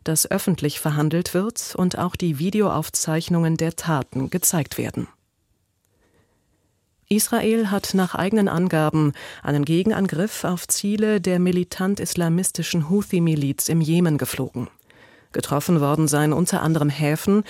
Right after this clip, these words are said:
sowie Energieinfrastruktur im Landesinneren, teilte ein Armeesprecher mit. Örtliche Medien im Jemen berichten von zahlreichen Explosionen,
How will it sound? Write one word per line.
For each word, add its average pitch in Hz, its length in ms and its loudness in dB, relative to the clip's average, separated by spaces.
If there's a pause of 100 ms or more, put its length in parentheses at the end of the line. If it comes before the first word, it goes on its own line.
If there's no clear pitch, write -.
(200)
sowie 190 420 -2
Energieinfrastruktur 165 1500 0
im 170 140 2
Landesinneren, 151 960 2 (300)
teilte 135 380 -2
ein 147 140 0
Armeesprecher 151 640 0
mit. - 340 -8 (480)
Örtliche 135 440 0
Medien 160 400 2
im 185 80 2
Jemen 180 440 4 (280)
berichten 190 400 0
von 185 260 0
zahlreichen 175 600 0
Explosionen, 160 840 2